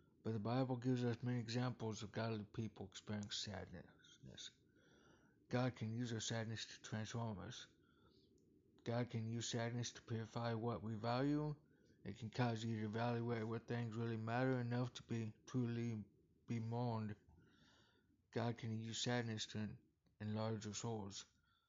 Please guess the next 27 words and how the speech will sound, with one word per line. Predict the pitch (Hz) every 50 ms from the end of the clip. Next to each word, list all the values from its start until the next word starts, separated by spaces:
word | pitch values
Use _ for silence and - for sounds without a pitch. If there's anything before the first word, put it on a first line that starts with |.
| _ _ _ _ _ _ _ _
Sorrow | - - - 123 120 120 113 110 -
can | - 113 107 110
make | 110 110 110 110 - -
you | - 117 113 110
a | 107 104
deeper, | 95 - 120 120 - - 113 110
wiser, | 104 101 104 113 117 117 113 107 107 110
more | 107 107 110 113 113 110 98 -
compassionate | - - - - 110 110 110 - - 107 107 -
person. | - 127 113 107 - - 104 101 113 - _ _ _ _ - - _ _ _ _ _ _ _ _ _ _ _ _ _ _ -
And | 101 104 104
God | - 120 123 123 120 117 120 -
can | - 120 117 110 107 107 104 107 120 113
use | 113 117 120 113 104 - - - - - - - - - - - - - - - - - -
sorrow | - 135 135 131 123 117 113 110 107
to | - - 117
develop | 107 107 107 117 117 117 110 - - -
greater | 117 117 120 117 113 107
dependence | 104 101 - 120 117 110 - - 110
on, | 107 101 - - 120
dependence | 113 - - 113 110 107 107 - -
on | 107 104
Him. | 113 123 120 113 104 101 - - _ _ - _ _ _ _ _ _ _ _ _ _ _ _ _ _ _ _ _ -
God | 120 123 131 123
can | - - 110 110
use | 110 117 117 113 117
you | 113 117 117 120 120 113 110